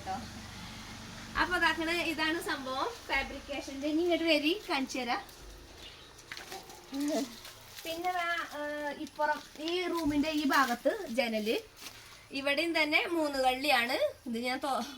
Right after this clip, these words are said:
ഏ, തുറന്നിട്ട് കാണിച്ചു തരാം. അപ്പൊ ന-, നിങ്ങള് കണ്ടില്ലേ, ഇതാണ് നമ്മളിപ്പോ നിക്കണത് ഷെഡ് എന്ന് പറയുന്നത്. ഇതിലാണ് ഇപ്പൊ നമ്മള് നിക്കണത്. അപ്പൊ ആ ബാക്കിൽ കാണുന്നത് എന്താ വെച്ചിട്ടുണ്ടെങ്കിൽ, നമ്മളെ പഴയ ടോയ്ലറ്റും പിന്നെ ബാത്റൂമും ആണ്. അതാണ് ഇപ്പൊ നമ്മള് യൂസ് ചെയ്തുകൊണ്ടിരിക്കണത്.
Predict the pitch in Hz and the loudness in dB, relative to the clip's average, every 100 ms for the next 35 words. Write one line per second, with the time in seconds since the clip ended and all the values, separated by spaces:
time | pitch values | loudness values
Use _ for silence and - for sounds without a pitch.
0 | - - - - - - - 208 254 262 | -12 -14 -18 -20 -20 -16 -10 -4 2 2
1 | 247 247 269 247 214 226 220 208 294 - | 2 -6 -4 -2 -2 0 -2 0 -4 -8
2 | - - - - - 226 220 277 320 294 | -20 -20 -20 -20 -12 -6 -2 2 4 4
3 | 311 277 320 349 370 311 269 220 214 262 | 2 4 6 6 6 2 0 -2 -2 -2
4 | 294 294 277 277 311 330 294 277 - 254 | -2 -2 0 0 0 0 -4 -4 -6 -6
5 | 240 339 427 - - - 269 233 254 277 | -4 -4 -6 -12 -14 -4 -2 0 2 2
6 | 285 240 214 214 214 440 - - 220 220 | 2 0 0 -4 -2 -4 -4 -14 -10 -8
7 | 269 277 240 247 226 220 233 - 214 208 | -4 -2 -2 -2 -4 -4 -6 -10 -10 -8
8 | 247 - - - - 269 262 254 277 277 | -8 -10 -20 -20 -6 2 2 2 0 -2
9 | 277 320 339 339 285 277 277 262 262 262 | -2 -4 -2 0 0 0 -2 -2 -4 -4
10 | 262 254 269 277 254 240 269 277 247 233 | -2 0 0 0 0 0 -2 0 0 0
11 | 233 220 277 370 - - - - - - | 0 -2 -4 -6 -8 -20 -20 -20 -20 -10
12 | 247 233 226 226 220 254 233 247 240 240 | -4 -2 0 2 2 2 2 0 -2 0
13 | 262 233 202 285 - - 220 262 285 285 | 0 0 0 -2 -4 -6 0 0 0 0
14 | 269 277 269 240 226 285 269 214 214 214 | 0 0 -4 -8 -8 -2 -2 -2 -6 -6
15 | 214 202 214 | -6 -8 -4